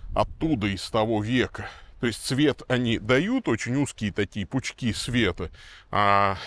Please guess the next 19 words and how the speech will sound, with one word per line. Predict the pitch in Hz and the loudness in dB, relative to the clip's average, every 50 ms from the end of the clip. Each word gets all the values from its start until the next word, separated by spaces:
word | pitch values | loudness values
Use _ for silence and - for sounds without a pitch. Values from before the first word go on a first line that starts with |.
| - - | -12 -8
тепло | - - 123 - 151 185 226 254 262 254 233 202 - - - _ _ _ - - _ _ _ _ _ _ _ _ | -6 -6 -2 0 0 2 2 2 4 2 2 0 -2 -8 -18 _ _ _ -20 -20 _ _ _ _ _ _ _ _
позволяют | - 123 104 104 110 113 117 127 147 165 160 135 - | -8 -6 -4 0 0 2 2 2 2 2 0 2 0
расходовать | 110 110 - - - 131 143 151 143 147 147 139 - - - - - - - _ | 0 0 -2 -2 -2 0 2 2 4 4 2 2 0 -4 -10 -12 -16 -18 -8 _
экономно, | 143 131 - - 170 170 180 160 139 123 107 95 92 95 90 87 87 - - _ _ - - - - - - _ - | -6 -6 0 2 2 4 4 4 4 4 4 2 0 0 -2 -2 -2 -4 -6 _ _ -20 -20 -20 -20 -20 -20 _ -6
потому | - - 98 98 101 | -2 0 0 0 0
что | - - - 117 110 - - | -2 -2 0 0 0 0 0
зимой | 113 101 110 117 120 139 185 214 214 - | -2 -2 0 0 2 2 2 2 0 0
протапливать | - 123 113 104 - 151 151 143 - 139 127 113 113 - | 0 -2 -2 0 0 0 -2 0 -2 -2 -2 -2 -2 -4
храмы | - - - 156 143 139 143 123 | -6 -2 -2 0 0 0 -2 -4
все-таки | - - 147 131 - - - - | -4 -6 -6 -8 -8 -14 -20 -12
тяжело, | - - 131 120 147 151 160 156 117 90 85 - _ - - - - - _ _ | -6 -4 -2 0 2 2 4 4 2 2 0 -4 _ -20 -20 -20 -20 -20 _ _
особенно | - 95 - 127 117 90 98 98 101 92 | -6 -2 0 0 0 0 0 -2 -2 0
большие | 85 110 107 110 - - - 123 131 143 127 | 2 2 2 2 0 -2 -2 -2 -2 0 -2
храмы. | - - 123 101 90 87 80 78 73 - - - - - | -2 -2 0 0 0 0 0 -2 -8 -14 -18 -20 -20 -14
Храм, | - - 175 180 170 147 117 98 | -2 2 4 4 4 4 2 0
как | - 127 113 - | -4 -6 -4 -2
вы | 139 139 135 | 0 0 0
видите, | 135 131 110 104 107 - - 117 104 92 - - | 0 0 0 -2 -4 -4 -2 -2 -2 -2 0 0
одноглавый, | 131 131 123 135 165 170 160 131 117 120 117 107 95 90 90 87 131 175 202 165 | -2 -2 2 4 4 4 4 4 4 6 6 8 8 6 6 4 2 2 0 -2